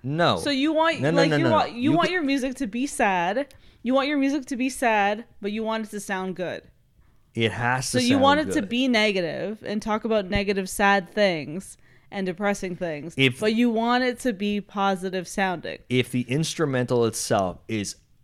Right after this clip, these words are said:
Speaker 1: fucking hitting it
Speaker 2: Mm-hmm.
Speaker 1: and the lyrics are just complimenting it, even though they're sad,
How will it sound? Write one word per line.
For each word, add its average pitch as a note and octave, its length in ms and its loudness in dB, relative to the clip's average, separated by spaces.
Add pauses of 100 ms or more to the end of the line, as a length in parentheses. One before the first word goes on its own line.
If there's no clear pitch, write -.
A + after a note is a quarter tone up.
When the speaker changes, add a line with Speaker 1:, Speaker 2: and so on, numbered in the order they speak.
Speaker 1:
fucking A#2 560 -4
hitting G#2+ 340 0
it D3 320 -4
Speaker 2:
Mm-hmm. G3 260 -14
Speaker 1:
and A#2 160 2
the G#2+ 80 4
lyrics A#2+ 600 2 (100)
are G2+ 160 -2
just G2+ 260 -8
complimenting A#2+ 680 2
it, - 60 -6
even A2+ 200 -2
though A2+ 100 0
they're G2 160 -2
sad, A2+ 560 -4